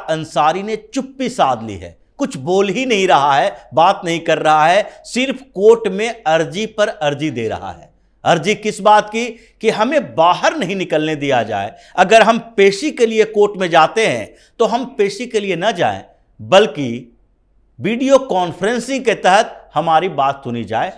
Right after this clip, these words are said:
हमसे बातचीत की जाए, हमारा मामला जितना भी चल रहा है उसमें वीडियो कॉन्फ्रेंसिंग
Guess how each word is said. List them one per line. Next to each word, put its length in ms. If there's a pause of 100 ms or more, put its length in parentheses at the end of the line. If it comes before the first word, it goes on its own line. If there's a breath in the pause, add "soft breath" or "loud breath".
(140)
हमसे 300
बातचीत 460
की 140
जाए, 260 (180)
हमारा 320
मामला 760
जितना 320
भी 120
चल 220
रहा 280
है 360
उसमें 300
वीडियो 380
कॉन्फ्रेंसिंग 680